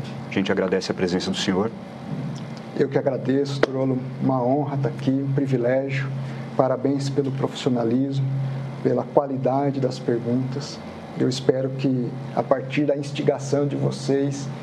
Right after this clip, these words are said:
Speaker 2: a gente tenha contribuído pro esclarecimento da sociedade.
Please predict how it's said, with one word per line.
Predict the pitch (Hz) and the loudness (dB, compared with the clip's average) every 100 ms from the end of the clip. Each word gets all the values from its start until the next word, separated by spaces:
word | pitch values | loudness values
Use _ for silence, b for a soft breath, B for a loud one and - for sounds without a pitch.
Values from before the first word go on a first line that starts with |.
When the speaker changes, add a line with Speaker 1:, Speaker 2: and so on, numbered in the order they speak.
| B B - - | B B -8 -4
Speaker 2:
a | |
gente | 131 135 135 | 0 0 2
tenha | 139 135 | 0 0
contribuído | 139 135 139 131 123 127 - | 0 0 0 2 2 0 -2
pro | 139 | -4
esclarecimento | 127 135 131 131 135 123 120 - | 0 2 2 0 0 0 -2 -4
da | 127 | -4
sociedade. | - - - - - | -4 -2 -2 0 -4